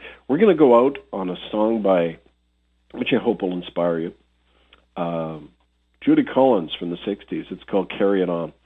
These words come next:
And, uh, a final note on that, that, um, next week and in the weeks to come,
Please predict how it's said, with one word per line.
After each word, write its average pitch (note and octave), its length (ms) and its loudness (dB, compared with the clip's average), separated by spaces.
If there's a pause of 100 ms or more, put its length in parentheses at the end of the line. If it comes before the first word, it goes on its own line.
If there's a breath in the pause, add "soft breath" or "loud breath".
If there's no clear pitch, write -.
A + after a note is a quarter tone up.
(580 loud breath)
And, G#2+ 400 4
uh, G2 360 4 (120)
a G#2 100 -2 (120)
final C3+ 240 6
note A#2 280 4
on F#2+ 200 2
that, E2 240 -4 (1120)
that, G2 520 2
um, F2 540 0 (400)
next A2+ 340 2
week A#2 200 2
and G2 120 0
in F#2 80 0
the F2+ 80 0
weeks G2 280 -4
to - 60 -12
come, G2+ 360 2